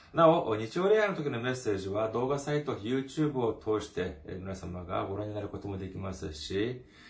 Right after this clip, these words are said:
えー、ポッドキャストを通しても皆様が音声としてお聞きになることができます。えー、次に、教会のメールアドレスです。教会のメールアドレスは、イカホチャーチアットマークジ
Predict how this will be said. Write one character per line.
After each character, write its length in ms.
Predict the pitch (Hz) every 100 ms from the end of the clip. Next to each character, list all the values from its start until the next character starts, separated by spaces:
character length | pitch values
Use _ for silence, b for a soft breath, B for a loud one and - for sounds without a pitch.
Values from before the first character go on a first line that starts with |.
| B B
え 360 | - 101 - -
ー、 40 |
ポ 80 | 120
ッ 60 |
ド 120 | 143 175
キ 80 |
ャ 60 | 202
ス 100 | 190
ト 140 | 110 107
を 40 |
通 260 | - 104 98
し 60 |
て 60 | 90
も 100 | 90
皆 200 | 95 101
様 220 | 92 95
が 80 | 98
音 220 | 139 175
声 240 | 156 110
と 140 | - 80
し 80 | -
て 240 | 143 123 85
お 80 |
聞 160 | 80 -
き 80 | 98
に 60 | 92
な 100 | 92
る 60 |
こ 100 | 90
と 120 | 92 147
が 100 | 107
で 80 |
き 100 | 95
ま 160 | 98 95
す。 180 | - - - - - _ _ _ - _ _ B B B B B B B B B B
え 80 | 110
ー、 20 |
次 180 | - 175
に、 300 | 156 117 101
教 240 | - 165
会 240 | 175 185 185
の 260 | 190 202
メ 280 | 120 110 131
ー 60 | 147
ル 120 | 151
ア 80 | 147
ド 100 | -
レ 140 | 98
ス 480 | - - - - 82
で 100 | 90
す。 240 | - - -
教 220 | 113 110
会 160 | 113
の 100 | 110
メ 140 | 104 104
ー 40 |
ル 100 | 107
ア 60 | 101
ド 80 | 98
レ 100 | 98
ス 160 | -
は、 420 | 87 95 117 143 -
イ 120 | -
カ 120 | -
ホ 160 | 135 160
チ 120 | 160
ャ 140 | 180 175
ー 380 | - 131 151
チ 20 | 151
ア 80 | 98
ッ 100 | -
ト 100 | 110
マ 140 | 104
ー 80 | 95
ク 360 | - 117 139 90
ジ 160 | 98